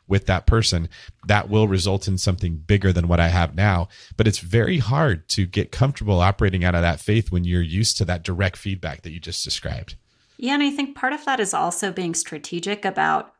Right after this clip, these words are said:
Speaker 2: where are you leaning in and where can you afford to lean out, you know? And it's sort of the quantity versus quality. It's not just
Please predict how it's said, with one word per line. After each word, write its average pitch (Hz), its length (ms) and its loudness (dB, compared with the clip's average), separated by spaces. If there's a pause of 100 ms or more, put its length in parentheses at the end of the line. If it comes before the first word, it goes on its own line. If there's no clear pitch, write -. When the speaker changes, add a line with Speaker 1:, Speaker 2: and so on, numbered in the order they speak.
Speaker 2:
where 185 400 -2
are 208 40 2
you 190 220 -2
leaning 175 380 -2
in 180 280 -2
and 185 160 -2
where 160 220 -6
can 175 200 -6
you 170 100 -4
afford 160 480 -8
to - 100 -8
lean 160 240 -4
out, 165 440 -2
you 180 180 -4
know? 185 280 -2 (440)
And 180 220 -2 (100)
it's 185 220 -6
sort 208 280 2
of 180 140 0
the 170 400 -4 (400)
quantity 196 640 0
versus 170 460 -6
quality. 190 680 0
It's 214 180 -2
not 170 300 -2
just - 480 -4